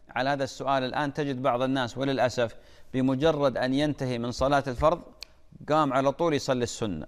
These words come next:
هذا غلط يا إخواني، هذا مخالفة لهدي النبي عليه الصلاة والسلام، إلا رجل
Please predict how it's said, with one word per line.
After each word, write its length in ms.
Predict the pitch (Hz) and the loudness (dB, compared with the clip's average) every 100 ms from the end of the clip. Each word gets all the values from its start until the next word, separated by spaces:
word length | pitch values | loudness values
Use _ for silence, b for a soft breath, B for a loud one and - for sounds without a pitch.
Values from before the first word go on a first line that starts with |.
| - | -10
هذا 280 | 113 123 120 | -4 0 2
غلط 340 | 127 165 - | 2 0 0
يا 140 | 127 113 | -4 -4
إخواني، 500 | 135 147 143 120 - - b b | 0 0 2 -2 -4 -12 b b
هذا 180 | 120 131 | -2 0
مخالفة 520 | 131 147 156 143 135 | 0 2 2 2 0
لهدي 340 | 127 143 147 | 0 0 0
النبي 280 | 143 139 120 | 0 0 0
عليه 160 | 120 123 | 2 0
الصلاة 340 | - 117 123 | 0 2 2
والسلام، 500 | 117 - 131 135 110 - b b b 165 | -2 -2 0 2 -2 -8 b b b 0
إلا 240 | 175 151 | 4 6
رجل 440 | 160 160 175 190 | 4 2 0 0